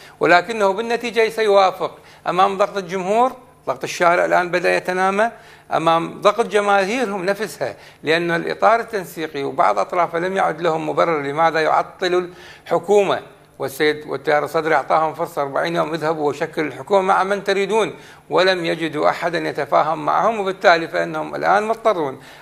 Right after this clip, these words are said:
أما يستمروا بتعطيل الحكومة بالتالي سيخسرون،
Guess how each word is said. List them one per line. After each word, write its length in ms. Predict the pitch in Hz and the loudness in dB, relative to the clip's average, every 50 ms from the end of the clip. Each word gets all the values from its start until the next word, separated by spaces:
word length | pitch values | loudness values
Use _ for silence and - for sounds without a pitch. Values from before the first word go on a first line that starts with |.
| - 180 | 0 0
أما 280 | 185 196 202 208 214 | 0 2 2 2 2
يستمروا 440 | 208 185 - 214 196 196 202 190 190 | 2 0 0 -2 -2 0 0 -2 -2
بتعطيل 480 | 170 170 165 180 - - - 185 185 180 | -4 -4 -4 -6 -6 -4 -2 -2 0 0
الحكومة 400 | 165 147 156 156 - 180 180 170 | -2 -4 -6 -8 -4 -2 -2 0
بالتالي 420 | 165 160 - - 180 175 175 160 | -2 -2 0 0 2 2 2 0
سيخسرون، 640 | 170 170 170 - - - 160 160 160 175 196 208 | -2 -2 -2 -2 -2 -2 -2 -2 0 2 0 0